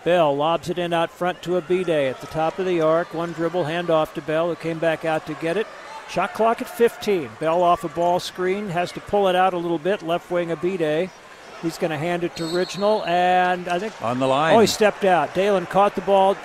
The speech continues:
Speaker 1: stepped back with his foot, stepped out of bounds.
Speaker 2: Just so many times players are so concerned about where that three-point line is, and they wanna be behind the line. And Original,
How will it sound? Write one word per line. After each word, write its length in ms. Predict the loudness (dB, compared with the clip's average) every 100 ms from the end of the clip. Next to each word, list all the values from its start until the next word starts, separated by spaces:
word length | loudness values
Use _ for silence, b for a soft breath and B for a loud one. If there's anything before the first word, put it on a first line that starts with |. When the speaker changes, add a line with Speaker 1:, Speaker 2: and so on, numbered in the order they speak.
| -12
Speaker 1:
stepped 340 | 0 0 2
back 240 | 2 2 0
with 100 | -4
his 140 | -4
foot, 300 | -2 -4 -4
stepped 300 | -4 -4 0
out 120 | 0
of 80 | 2
bounds. 400 | 2 0 0 0
Speaker 2:
Just 180 | 0 4
so 120 | 4
many 220 | 2 -2
times 400 | -4 -4 -2 -2
players 440 | 0 2 4 2 0
are 80 |
so 220 | -2 0 0
concerned 540 | -2 -2 -2 -2 -2
about 280 | 2 4 4
where 160 | 2
that 240 | 2 2 0
three-point 560 | -8 -8 -4 -2 -2
line 320 | -2 -2 -2 -2
is, 220 | -2 -2
and 100 | -2
they 60 | 0
wanna 220 | 0 0
be 160 | -2
behind 480 | -2 -4 -2 -2 0
the 60 | 0
line. 280 | 0 -2 -4
And 160 | -4
Original, 460 | -4 -4 0 2